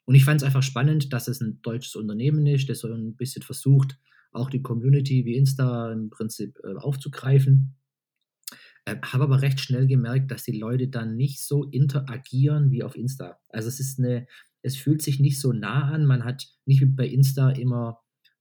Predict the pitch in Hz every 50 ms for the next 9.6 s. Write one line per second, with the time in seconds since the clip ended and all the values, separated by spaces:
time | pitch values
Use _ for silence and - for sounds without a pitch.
0 | _ _ _ _ - - 120 117 117 117 117 117 113 120 127 - - - 135 -
1 | - - 131 139 151 151 135 123 117 - - 123 107 107 107 107 120 123 131 120
2 | 107 104 107 110 110 107 107 110 104 _ _ _ _ _ _ _ _ - - 95
3 | - - - 131 131 143 139 131 123 107 120 127 127 - 110 - - - - -
4 | - 110 - - - - - - - 110 - 127 131 - 131 - 120 123 135 135
5 | 135 135 131 117 117 117 - 113 117 120 120 117 117 117 110 - - - 107 101
6 | 101 104 101 104 104 101 _ _ _ _ _ _ _ _ _ _ _ _ _ _
7 | _ _ _ _ 92 95 101 - - 135 135 98 - 92 98 95 - - - 95
8 | 95 98 101 101 _ - 98 95 - - - - 104 98 101 98 98 95 101 104
9 | 104 101 98 98 98 98 - 101 98 - -